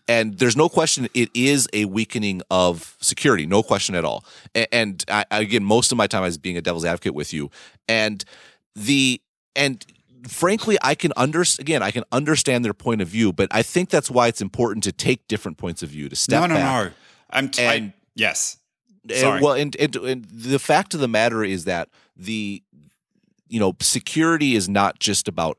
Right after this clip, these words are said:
Speaker 1: the, the F B I is all about uncovering crimes. Like, they're investigators. The Federal Bureau of Investigation, it's right there in the name. Like, they're, when it comes to security, they are most interested in offensive capability, the ability to uncover secrets.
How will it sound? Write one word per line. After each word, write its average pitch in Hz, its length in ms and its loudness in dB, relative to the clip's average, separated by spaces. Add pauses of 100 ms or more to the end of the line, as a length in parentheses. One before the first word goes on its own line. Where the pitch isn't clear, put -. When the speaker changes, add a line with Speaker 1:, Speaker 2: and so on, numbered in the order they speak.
(160)
Speaker 1:
the, 98 200 -2
the 120 240 2
F 139 140 0
B 151 100 2
I 127 120 4
is 104 180 2
all 107 160 6
about 101 260 4 (160)
uncovering 101 760 -2
crimes. 85 420 -2
Like, 80 100 -6
they're 92 80 -4
investigators. 85 920 -2 (400)
The 95 220 0
Federal 110 360 2
Bureau 98 280 2
of 87 80 2
Investigation, 87 640 -2
it's - 160 -6
right 104 200 2
there 95 200 0
in 95 160 -2
the 90 80 -2
name. 76 320 -6 (220)
Like, 113 200 0
they're, 139 280 4 (160)
when 127 160 2
it - 80 -4
comes 165 180 0
to 170 60 0
security, 117 600 2
they 104 220 2
are 107 140 4
most 98 640 2 (380)
interested 110 800 -2
in 92 260 -2
offensive 98 500 0
capability, 78 680 -6 (220)
the 107 120 -2
ability 104 500 0
to 98 220 -4 (100)
uncover 95 460 -4
secrets. - 540 -8